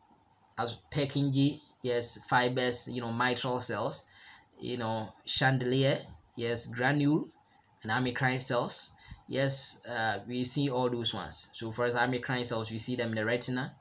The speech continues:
granule, cerebral and cerebral cortex, you know, chandelier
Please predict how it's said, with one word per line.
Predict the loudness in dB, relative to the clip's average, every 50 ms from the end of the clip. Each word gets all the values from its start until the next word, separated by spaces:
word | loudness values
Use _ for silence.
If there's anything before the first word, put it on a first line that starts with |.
| -20 -20 _ -20 _ -6
granule, | -4 -2 -2 -2 -2 -2 -4 -4 -6
cerebral | -6 -4 0 0 2 2 2 0 0 0
and | 0 0 -2
cerebral | -4 -4 -4 -2 -2 -2 -2 -2 -2
cortex, | -2 -4 -4 -2 -2 -4 -4 -4 -6 -10 -12 -16 -20 _ -20 -20 -20 -20 _ _ _
you | -12 -8 -6
know, | -4 -2
chandelier | -2 0 0 0 0 -2 -2 0 2 2 2 0 0